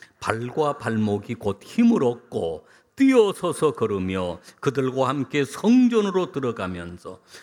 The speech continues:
걷기도 하고 뛰기도 하며 하나님을 찬송하니. 아멘. 말씀의 배경이 그렇습니다.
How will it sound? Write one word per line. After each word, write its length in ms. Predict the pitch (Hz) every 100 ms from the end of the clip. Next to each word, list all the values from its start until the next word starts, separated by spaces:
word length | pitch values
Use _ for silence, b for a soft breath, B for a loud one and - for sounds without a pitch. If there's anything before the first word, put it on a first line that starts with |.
| B -
걷기도 640 | 104 - - 98 101 101
하고 560 | 110 131 143 143 139 139 -
뛰기도 540 | 294 - 202 165 156
하며 540 | 127 123 101 98 92 95 B B
하나님을 680 | - 85 80 80 117 175 185 b _
찬송하니. 840 | - 87 _ 76 76 71 69 76 76 _ _ _ -
아멘. 300 | 71 71 67 65 65 65 65 _ _ _ _ _ _ _ _ _ _ _ - B B B B B B -
말씀의 380 | 85 - 107
배경이 440 | 110 92 87 87 110
그렇습니다. 800 | _ 82 - 85 76 78 69